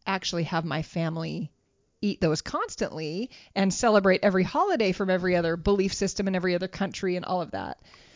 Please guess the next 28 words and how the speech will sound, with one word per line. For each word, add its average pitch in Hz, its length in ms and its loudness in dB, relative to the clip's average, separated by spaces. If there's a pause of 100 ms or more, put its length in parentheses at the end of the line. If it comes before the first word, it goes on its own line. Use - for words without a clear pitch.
(200)
So 220 120 0
to 220 140 -2
be 262 100 0
tolerant 262 460 0
doesn't 175 240 -4
mean 170 160 0
that - 100 -8
you 160 80 -4
have 156 280 -4
to - 380 -6 (220)
incorporate 165 720 -6
all 151 160 -6
of - 80 -10
the 156 100 -12
things, - 480 -12 (440)
but 220 100 0
it's 220 100 -6
important 277 320 0
to 269 80 2
experience 277 800 -2
some 151 220 -4
of 147 120 -6
them 165 460 -4
so - 200 0
that 190 100 2
you 190 140 0
can 180 220 0 (120)
understand 165 920 -2